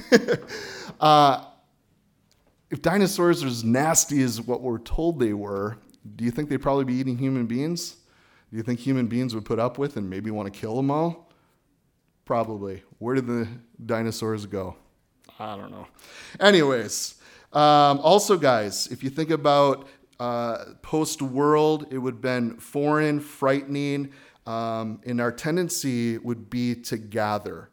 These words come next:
right? When we don't know what's going on, we wanna be around others. There's safety in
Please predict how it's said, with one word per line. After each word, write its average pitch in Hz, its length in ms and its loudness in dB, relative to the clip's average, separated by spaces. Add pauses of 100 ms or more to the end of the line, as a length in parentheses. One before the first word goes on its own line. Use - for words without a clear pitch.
(120)
right? 113 360 -4
When 110 140 -8
we 123 120 -4
don't 139 180 0
know 131 120 0
what's 123 200 -4
going 117 320 -2
on, 107 300 -4
we 110 100 -8
wanna 113 240 -2
be 113 160 -4
around 110 400 -2 (140)
others. 95 580 -6
There's 98 160 -12
safety 113 640 -6 (360)
in 110 260 -2